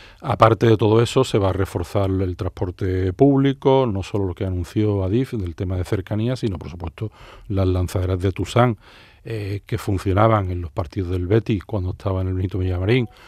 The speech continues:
o que funcionan en el, en el estadio de Sánchez Pizjuán,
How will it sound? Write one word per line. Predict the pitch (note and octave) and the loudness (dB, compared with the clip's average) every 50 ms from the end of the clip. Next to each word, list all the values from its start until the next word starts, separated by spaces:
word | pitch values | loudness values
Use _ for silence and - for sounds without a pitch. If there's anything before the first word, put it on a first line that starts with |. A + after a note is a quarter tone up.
| - - - - | -20 -20 -12 -10
o | G#2+ - | -8 -4
que | - G#2 | -4 -4
funcionan | - - G2 F2 - - G2+ G#2+ G#2+ G#2 F#2+ F2+ F2 - _ | -4 -4 -6 -6 -2 0 2 2 2 2 0 -2 -6 -8 _
en | - A2 G2+ G2 | -6 -4 -2 -2
el, | F#2+ F#2 F#2 F#2 F#2+ F#2 - - | -2 -2 -2 -4 -4 -6 -6 -8
en | G#2+ G2 F#2+ | -10 -10 -10
el | |
estadio | F2+ - - - G#2+ F#2+ F#2 F#2+ F#2+ F#2+ | -10 -8 -6 -4 -4 -4 -4 -4 -4 -4
de | F#2 F#2 F#2 F#2 F#2 G2 A#2+ - | -4 -4 -6 -6 -8 -10 -10 -10
Sánchez | - - A2 - - A#2 | -8 -8 -8 -6 -6 -4
Pizjuán, | - C3+ A#2 A2+ C3 C#3+ D#3+ | -2 -2 0 2 2 2 2